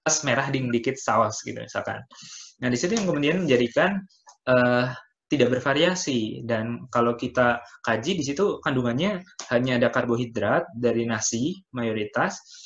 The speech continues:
eh, dan kemudian dari ayamnya itu mayoritas lemak dan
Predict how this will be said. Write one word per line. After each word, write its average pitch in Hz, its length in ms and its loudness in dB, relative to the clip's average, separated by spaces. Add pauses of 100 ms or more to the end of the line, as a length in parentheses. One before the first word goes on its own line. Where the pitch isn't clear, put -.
(400)
eh, 110 400 -2
dan 110 240 -2
kemudian 123 560 0
dari 113 400 2
ayamnya 117 480 0
itu 165 240 2
mayoritas 131 400 -2
lemak 127 400 2 (160)
dan 110 320 -4